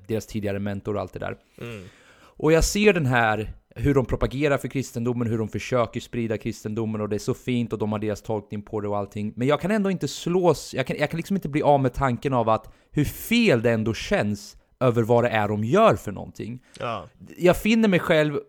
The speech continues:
Speaker 1: och återigen, det var därför jag verkligen ville prata om mina biases innan, för jag känner mig själv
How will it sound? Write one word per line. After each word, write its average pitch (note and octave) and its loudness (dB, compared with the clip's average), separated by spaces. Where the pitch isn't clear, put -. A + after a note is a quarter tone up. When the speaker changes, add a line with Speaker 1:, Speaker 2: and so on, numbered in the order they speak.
Speaker 1:
och E3 2
återigen, F3+ 6
det B2+ 0
var D3 4
därför E3 4
jag B2 4
verkligen B2+ 2
ville C3 2
prata B2+ 0
om A2+ -6
mina A2 -2
biases G#2+ 0
innan, A#2+ -2
för A#2+ -4
jag C3+ 2
känner G#3 2
mig E3+ 2
själv A#2 2